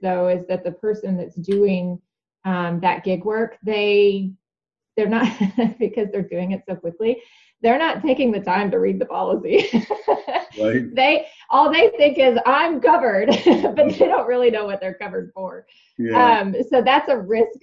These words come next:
Speaker 1: that that gig worker is taking in and of itself. They don't have the backing of an agent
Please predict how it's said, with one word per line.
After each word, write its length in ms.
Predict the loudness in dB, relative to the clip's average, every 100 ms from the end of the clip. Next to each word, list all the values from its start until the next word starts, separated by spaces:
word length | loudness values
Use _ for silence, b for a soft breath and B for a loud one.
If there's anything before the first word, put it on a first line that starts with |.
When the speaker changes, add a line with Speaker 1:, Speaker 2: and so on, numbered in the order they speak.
| -2
Speaker 1:
that 180 | -2 -8
that 220 | -8 -8 -4
gig 260 | -4 -4
worker 340 | -6 -8 -6 -8 -6
is 200 | -8 -6
taking 500 | -6 -2 -4 -4 -8
in 140 | -8 -6
and 100 | -4
of 100 | -6
itself. 380 | -8 -6 -6 -4
They 140 | -4
don't 340 | -4 -4 -6 -6
have 200 | -6 -8
the 80 |
backing 480 | -8 -6 -6 -4 -6
of 80 | -6
an 140 | -12 -6
agent 500 | -4 -2 -4 -8